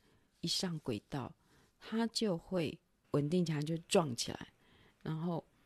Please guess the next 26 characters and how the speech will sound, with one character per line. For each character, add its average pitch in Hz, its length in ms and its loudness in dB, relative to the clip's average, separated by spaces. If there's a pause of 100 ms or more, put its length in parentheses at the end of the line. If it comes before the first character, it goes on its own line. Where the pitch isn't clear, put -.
(600)
嗯， 156 360 -4
然 143 140 -4
后 151 220 -4
很 135 180 0
爱 151 160 0
他 151 140 -2
的 143 120 -4
太 - 260 -6
太， 170 120 -8 (540)
这 - 80 -6
样 135 160 -2
子， - 220 -10 (240)
因 170 160 0
为 147 200 0 (220)
是 - 160 -10
太 180 160 -2
太 165 180 -2
让 151 200 -2
他 151 60 -2
的 147 100 -2
生 143 240 -2
活 139 180 -2
变 135 200 -2
好 - 320 -12
的。 - 120 -8 (540)
那 160 260 2